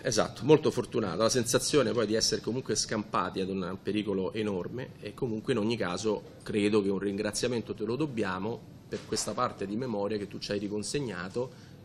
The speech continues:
e per questo elemento di testimonianza che regala alla cultura delle persone che amano questo sport e che amano comunque, tutto sommato, la storia d'Italia, un elemento in più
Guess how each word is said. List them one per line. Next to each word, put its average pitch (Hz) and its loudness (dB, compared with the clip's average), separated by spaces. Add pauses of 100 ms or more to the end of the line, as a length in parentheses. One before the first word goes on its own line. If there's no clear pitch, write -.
e 107 0
per - -10
questo 113 -2
elemento 120 2
di 95 -6
testimonianza 113 -2
che 117 4 (380)
regala 123 6
alla 113 2
cultura 120 2
delle 101 -4
persone 113 -2
che 101 -2
amano 120 0
questo 107 -2
sport 104 -4
e 90 -8
che 107 -4
amano 113 -2
comunque, 101 -4 (300)
tutto - -10
sommato, 107 2
la 98 0
storia 117 4
d'Italia, 98 -2
un 123 -4
elemento 113 -2
in 117 -2
più 95 -2